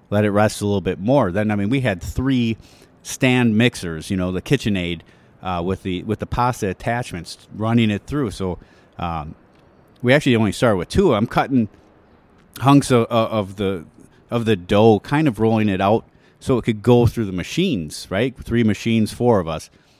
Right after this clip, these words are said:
So I'm doing that, and eventually we have, like, ten massive sheet pans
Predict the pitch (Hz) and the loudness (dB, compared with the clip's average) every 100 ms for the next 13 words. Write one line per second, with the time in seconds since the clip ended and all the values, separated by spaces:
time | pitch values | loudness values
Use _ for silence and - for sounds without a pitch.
0 | _ _ _ _ _ - 117 117 123 123 | _ _ _ _ _ -2 0 2 2 0
1 | 110 104 107 104 98 131 147 117 113 98 | 0 0 -2 -4 -2 -2 0 0 0 -2
2 | 87 - 175 170 147 - - 117 131 143 | -6 -4 -2 0 -2 -4 0 2 4 2
3 | 107 - - 170 - 117 95 90 - | -4 -8 -6 -8 -6 -4 -2 -4 -8